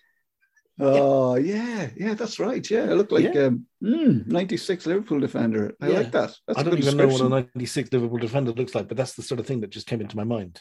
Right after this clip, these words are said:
Speaker 2: Mm.
Speaker 1: That was me being mindful. See?
Speaker 2: Mike, you fucking, you
Speaker 1: Fucking
Speaker 2: mindful
Speaker 1: nailed it.
Speaker 2: the shit out of that. That's perfect. You look like, um,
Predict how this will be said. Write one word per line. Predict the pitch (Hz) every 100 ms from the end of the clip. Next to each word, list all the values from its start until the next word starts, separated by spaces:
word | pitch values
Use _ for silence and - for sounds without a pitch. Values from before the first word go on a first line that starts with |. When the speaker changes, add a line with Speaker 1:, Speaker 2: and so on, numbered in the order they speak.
| -
Speaker 2:
Mm. | 190 220 170 -
Speaker 1:
That | 139
was | 143 123
me | 135 123
being | 110 107
mindful. | 110 113 - 87 - _ _ _ _ _ _ _ _ _ - -
See? | 156
Speaker 2:
Mike, | 151 143 - _ _ _
you | 147 143 127 - -
fucking, | 139 123 120 104 104
you | 120
Speaker 1:
Fucking | 110
Speaker 2:
mindful | 117 117 120
Speaker 1:
nailed | 110 101
it. | -
Speaker 2:
the |
shit | 104 - - 131
out | 90
of | 82
that. | 85 85 -
That's | 135
perfect. | - - 120 - - - - - - -
You | 147 220
look | 220 214
like, | 165 156
um, | 147 143 135 127